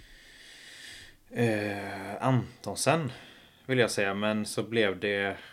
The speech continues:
inte så. Eh, och det är väl rätt rimligt att ha, att, eh, Kunlavut drar sig ur för att sen satsa på sin, eh,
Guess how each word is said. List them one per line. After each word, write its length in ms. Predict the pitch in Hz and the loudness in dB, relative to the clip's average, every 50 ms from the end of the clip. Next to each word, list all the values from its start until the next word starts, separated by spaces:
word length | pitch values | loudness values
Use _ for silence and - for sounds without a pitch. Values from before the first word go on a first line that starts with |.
| - - - - | -20 -20 -10 -4
inte 300 | 113 113 101 92 107 98 | -4 -4 -4 -2 -4 -4
så. 340 | - - 107 92 92 90 - - _ _ _ - _ _ _ _ _ - - - | -2 -2 -2 -2 -4 -6 -8 -12 _ _ _ -20 _ _ _ _ _ -20 -20 -16
Eh, 160 | - 104 - - | -12 -10 -6 -4
och 160 | - 117 113 | 0 4 8
det 60 | 131 | 8
är 40 | 135 | 10
väl 100 | 139 131 | 10 10
rätt 160 | 117 110 - | 8 6 4
rimligt 340 | 113 117 107 101 98 - - | 2 2 2 2 0 0 0
att 100 | 107 101 | 0 2
ha, 140 | 101 101 101 | 4 2 2
att, 340 | 98 101 101 - - - | 2 0 -4 -6 -4 0
eh, 500 | 107 101 98 101 101 101 101 101 104 104 - | 2 4 6 6 6 4 4 2 0 -2 -4
Kunlavut 340 | - 110 104 101 98 92 92 | -4 -2 -2 0 -2 -2 -2
drar 140 | 101 101 | -2 -4
sig 180 | - - 110 104 | -2 -2 -2 -2
ur 180 | 101 101 101 95 | 0 0 0 -2
för 140 | - 104 | -2 -4
att 60 | 98 - | -6 -4
sen 240 | - 95 87 90 | -4 -6 -6 -6
satsa 380 | 87 - 110 90 - - - 101 | -6 -4 -4 -4 -4 -4 -6 -6
på 180 | - - 101 - | -6 -4 -4 -4
sin, 500 | - - 113 104 104 101 95 95 92 92 | -2 -2 -2 -2 -2 -2 -4 -6 -6 -4
eh, 260 | 92 92 92 92 | -4 -2 -2 -2